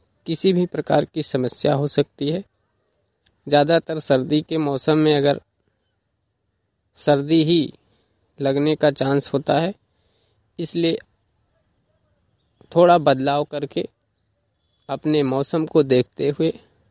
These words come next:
खान पान की चीज़ों का ध्यान दें। ऐसे ही संदेश को सुनने के लिए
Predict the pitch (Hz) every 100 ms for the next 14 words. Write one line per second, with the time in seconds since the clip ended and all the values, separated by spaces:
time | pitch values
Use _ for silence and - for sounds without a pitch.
0 | _ _ _ _ _ _ _ - - 143
1 | 139 135 135 135 135 - 123 131 131 135
2 | 113 107 123 139 147 - _ _ _ _
3 | _ _ _ _ _ _ _ _ _ _
4 | _ _ _ _ _ _ _ 160 160 -
5 | 180 180 202 - - _ _ _ _ _
6 | _ _ _ _ _ _ - 139 135 151
7 | 156 - 143 - 135 147 151 156 160 202